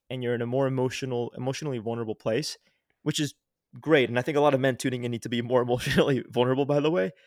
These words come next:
but it's more likely that, like, you'll, you know, you look for, you're gonna look for very, um, calorie dense foods, because in nature, one of the biggest stresses that we have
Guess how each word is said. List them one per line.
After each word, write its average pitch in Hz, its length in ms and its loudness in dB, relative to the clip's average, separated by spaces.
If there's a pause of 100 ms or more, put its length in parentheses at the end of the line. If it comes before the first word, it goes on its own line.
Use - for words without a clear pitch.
(340)
but 147 140 6
it's 147 140 0
more 175 160 2
likely 143 300 2
that, - 200 -2
like, 113 240 -4
you'll, 123 280 -6
you 131 220 -14
know, 131 100 -4
you 120 120 -2
look 147 180 0
for, 156 240 -4
you're 123 100 -12
gonna 156 140 -2
look 151 140 -2
for 143 140 -4
very, 127 440 2 (360)
um, 117 320 -6
calorie 127 480 0
dense 117 320 -6
foods, 135 500 -4 (600)
because 135 460 0 (100)
in 156 180 0
nature, 139 360 0
one 123 180 0
of 156 80 -4
the 151 80 -6
biggest 120 320 -4
stresses 120 340 -6
that 113 140 -4
we 110 80 -8
have 107 420 -2